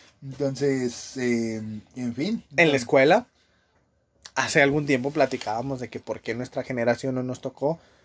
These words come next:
Speaker 2: pues, la típica maestra acosadora que mandaba fotos desnuda y se quería echar a los alumnos. En algún momento nosotros encantados, pero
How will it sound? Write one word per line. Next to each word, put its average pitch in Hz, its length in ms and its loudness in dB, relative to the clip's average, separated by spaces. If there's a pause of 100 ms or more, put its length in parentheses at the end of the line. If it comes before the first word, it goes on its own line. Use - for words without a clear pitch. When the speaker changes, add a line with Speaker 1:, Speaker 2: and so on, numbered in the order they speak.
(200)
Speaker 2:
pues, 101 160 -14
la 101 100 -4
típica 127 420 -6
maestra 120 360 -4
acosadora 117 540 0
que 131 100 -6
mandaba 113 380 -2
fotos - 340 -10
desnuda 110 500 -2
y 147 120 0
se 123 140 -8
quería 104 220 0
echar 123 240 -2
a 127 80 -2
los 123 200 -6
alumnos. 131 520 -6 (1080)
En 135 200 0
algún 123 260 2
momento 147 400 2
nosotros 135 360 -6
encantados, 185 680 -2
pero 110 380 -10